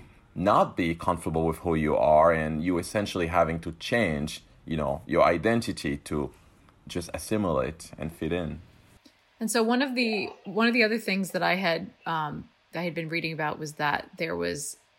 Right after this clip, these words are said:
Speaker 2: there was some concern with some of the L G B T Q groups that covid nineteen is being tracked nationally for a lot of different groups, a lot of different risk areas, you know, by age,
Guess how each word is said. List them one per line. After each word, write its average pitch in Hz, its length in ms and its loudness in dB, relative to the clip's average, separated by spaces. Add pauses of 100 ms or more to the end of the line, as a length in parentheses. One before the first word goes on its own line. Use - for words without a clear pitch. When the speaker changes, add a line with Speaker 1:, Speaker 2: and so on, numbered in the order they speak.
(140)
Speaker 2:
there 185 120 -4
was 165 120 -8
some 175 180 -6
concern 226 500 2
with 180 100 -2
some 190 140 -2
of 175 60 -2
the 175 100 -2
L 175 100 0
G 170 100 -10
B 165 120 -6
T - 120 -16
Q 185 180 -6
groups 165 360 -8 (400)
that 160 480 2 (520)
covid 226 320 2
nineteen 208 460 2
is 180 100 -4
being 165 300 -4
tracked - 640 2
nationally 180 840 -2
for - 160 -4
a 175 80 -2
lot 185 200 6
of 220 120 2
different 185 280 -4
groups, 175 300 -6
a 180 60 -4
lot 170 160 0
of 170 80 -4
different 170 280 -8
risk 170 220 -8
areas, 160 640 -4
you 156 60 -12
know, 147 80 -12
by 156 220 -8
age, 156 580 -4